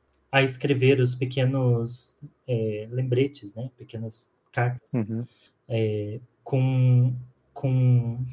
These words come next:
Speaker 1: os dogmas das deusas e que, e, e fala tudo aquilo que eu falei.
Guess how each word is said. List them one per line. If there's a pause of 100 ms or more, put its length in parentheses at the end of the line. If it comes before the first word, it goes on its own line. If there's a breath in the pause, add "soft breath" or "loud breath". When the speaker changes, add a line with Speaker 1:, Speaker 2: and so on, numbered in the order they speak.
(160)
Speaker 1:
os
dogmas
das
deusas
e
que, (220)
e,
e
fala
tudo
aquilo
que
eu
falei.